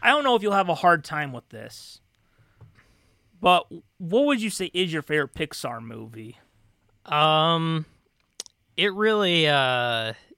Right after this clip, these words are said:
Speaker 2: it, uh, it changes a lot. I think if I were going for, like, deep-seated, like, childhood memory positive,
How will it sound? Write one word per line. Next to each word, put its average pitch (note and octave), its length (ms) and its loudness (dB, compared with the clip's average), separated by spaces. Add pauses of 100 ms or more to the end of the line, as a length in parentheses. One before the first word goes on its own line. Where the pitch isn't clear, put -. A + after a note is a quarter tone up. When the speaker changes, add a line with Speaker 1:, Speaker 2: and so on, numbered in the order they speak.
Speaker 2:
it, E3+ 200 0
uh, C#3 540 0
it - 400 -8 (580)
changes C#3+ 600 -2
a B2 60 -4
lot. A2+ 480 -4
I D3 120 2
think G#3 500 -4 (920)
if B2+ 160 -4
I F3+ 160 4
were F3 160 0
going F3 520 -2
for, D#3+ 560 -2
like, B2 640 -4 (480)
deep-seated, D3 1080 -4
like, A#2+ 420 -6
childhood B2+ 1160 -4
memory B2+ 560 -4
positive, B2+ 1200 -6